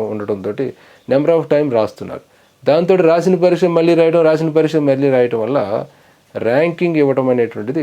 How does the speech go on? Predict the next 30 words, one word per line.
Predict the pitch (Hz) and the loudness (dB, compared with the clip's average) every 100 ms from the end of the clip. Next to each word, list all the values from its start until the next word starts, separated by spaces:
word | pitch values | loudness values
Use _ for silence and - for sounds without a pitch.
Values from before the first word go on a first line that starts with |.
| 110 | -6
ఇక్కడ | 131 180 - | -6 -6 -4
తేడా | 107 101 92 | -4 -4 -8
వచ్చేస్తుంది. | - - - - _ _ _ _ _ _ _ _ | -14 -18 -20 -20 _ _ _ _ _ _ _ _
అందుకనే | 113 131 165 151 147 143 _ _ _ - | -10 -4 0 2 0 -4 _ _ _ -2
సోషల్ | 127 139 147 | 0 0 -2
స్టడీస్ | 151 147 139 | -2 -2 -2
కంటెంట్ | 123 123 135 127 | -2 0 -2 -2
విషయంలో, | 120 113 123 127 | -2 -2 -2 -2
మెథడాలజీ | 110 107 123 120 110 | -4 -2 -2 -2 -6
విషయంలో | 120 117 104 - | -6 -6 -6 -6
ఒకసారి | 110 - 143 139 | -10 -2 0 2
రాసే | 123 117 113 | 0 -2 -4
అవకాశం | 107 110 123 104 | -4 -6 -6 -8
అనేటువంటిది | 101 98 98 92 90 104 | -8 -10 -10 -10 -8 -6
కల్పించవచ్చు. | 104 107 95 101 - - - _ _ _ _ 98 | -6 -8 -12 -14 -14 -18 -20 _ _ _ _ -6
దాన్ని | 110 143 147 | 0 0 2
బేస్ | 151 143 | 0 0
చేసుకుని, | 147 143 139 143 147 - - | -2 -2 -2 0 -2 -6 -6
అవుట్‌పుట్ | 110 120 135 117 | -4 -2 -6 -2
బేస్ | 120 - | -4 -2
చేసుకుని | 113 - 127 117 | -8 -6 -6 -2
ఇదంతా | 110 117 127 120 | -2 -4 -2 -4
మీకు | 120 - | -4 -8
చెబుతున్నాను | 117 104 101 90 | -8 -8 -10 -12
అనమాట. | 87 87 - _ - - _ 127 | -16 -20 -20 _ -20 -20 _ -4
ఇక | 143 139 | 0 2
తెలుగు, | 143 156 165 160 135 | 2 4 2 2 0
ఇంగ్లీషు, | 143 143 139 143 143 143 | 2 2 0 -2 -4 -4
అలాగే | 117 120 127 110 | -2 -2 -2 -4
సైకాలజీ | 117 123 120 110 | -4 -2 -4 -4